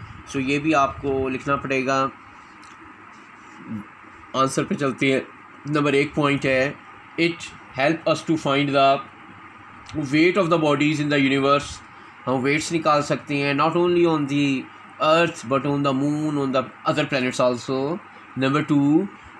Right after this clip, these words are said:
force of gravitation provide necessary centripetal force, uh, to revolve the planets around the sun।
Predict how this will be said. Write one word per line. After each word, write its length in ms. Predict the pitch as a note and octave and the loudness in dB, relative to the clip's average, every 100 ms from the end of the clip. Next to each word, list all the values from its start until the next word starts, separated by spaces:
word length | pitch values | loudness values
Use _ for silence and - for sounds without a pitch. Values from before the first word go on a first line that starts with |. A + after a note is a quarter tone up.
| - E3+ | -4 2
force 260 | F#3 G#3 | 4 4
of 120 | A3 F#3 | 2 2
gravitation 640 | E3 D#3+ E3 D#3+ F3+ E3+ E3 | 2 2 2 0 0 -2 -2
provide 400 | D3+ D3 C#3+ D3 | 0 2 2 -2
necessary 440 | D3 D#3 D#3 D#3+ | -2 -2 -2 -2
centripetal 420 | D3+ D3 D3 D#3 D#3 | -2 -4 -6 -6 -2
force, 500 | E3 E3 F3+ E3+ D#3+ | 2 4 4 2 -2
uh, 1300 | D3+ C#3 - - - - - B2 C3 C3 C3 C3 B2+ | -2 -4 -8 -18 -20 -20 -8 -2 0 2 2 0 0
to 200 | D#3 D#3 | 2 2
revolve 420 | C#3 D3 E3+ F#3 | 4 4 4 4
the 80 | F3+ E3 | 0 0
planets 400 | D#3 D3 D3+ D#3 | 0 0 -2 0
around 240 | C#3+ C#3+ | 0 0
the 160 | C#3+ - | -2 0
sun। 260 | C#3+ C3 | 0 0